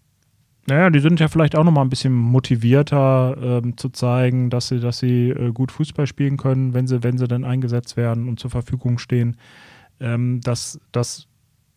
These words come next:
kann ja nochmal, die sind ja alle damals abgestiegen mit der Eintracht, so wollen sich hier wahrsch-, vielleicht auch nochmal anders präsentieren.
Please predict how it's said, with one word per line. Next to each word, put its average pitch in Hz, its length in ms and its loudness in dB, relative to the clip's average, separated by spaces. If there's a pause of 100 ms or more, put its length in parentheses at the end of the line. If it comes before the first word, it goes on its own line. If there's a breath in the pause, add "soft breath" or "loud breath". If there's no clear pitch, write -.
(200)
kann 127 180 -2
ja 135 100 4
nochmal, 127 320 4
die 120 100 0
sind 131 160 2
ja 135 100 2
alle 127 160 2
damals 123 300 0
abgestiegen 131 760 2
mit 135 160 -4
der 131 140 0
Eintracht, 123 580 -2
so 117 440 -2
wollen 120 180 0
sich 120 100 -6
hier 123 160 -4
wahrsch-, 117 240 -8
vielleicht 123 300 -4
auch 127 100 0
nochmal 127 400 2
anders 131 260 -2
präsentieren. 127 680 0